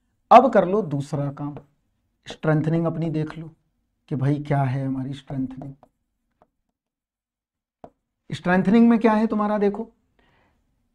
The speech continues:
स्ट्रेंथनिंग में तुम क्या करो, अब मेरे क्वेश्चन मत देखो, मैंने जो सब करा दिए सब हो गया है सारा। अब तुम generally क्या करो, बाहर से कोई भी पेपर ले सकते हो, राइट,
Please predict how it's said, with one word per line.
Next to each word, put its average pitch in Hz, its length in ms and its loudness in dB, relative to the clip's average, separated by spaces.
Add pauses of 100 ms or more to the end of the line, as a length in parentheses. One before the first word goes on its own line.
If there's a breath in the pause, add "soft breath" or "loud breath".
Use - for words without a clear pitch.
स्ट्रेंथनिंग 226 640 6
में 311 400 6
तुम 302 160 -4
क्या 180 180 10
करो, 269 500 2
अब 240 100 10
मेरे 233 360 6
क्वेश्चन 269 380 4
मत 233 160 2
देखो, 143 380 -4 (560)
मैंने 180 300 4
जो 226 200 4
सब 233 220 -2
करा 180 260 4
दिए 202 280 0
सब 208 240 6
हो 156 180 2
गया 175 180 -2
है 214 140 -8 (160)
सारा। 143 400 -4 (420)
अब 220 200 6
तुम 285 160 4
generally 226 440 6 (260)
क्या 180 120 2
करो, 202 260 2
बाहर 170 340 4
से - 180 0
कोई 214 220 0
भी 220 140 -2 (280)
पेपर 185 240 2
ले 190 140 4
सकते 196 360 -6
हो, 202 140 -6 (160)
राइट, 180 300 0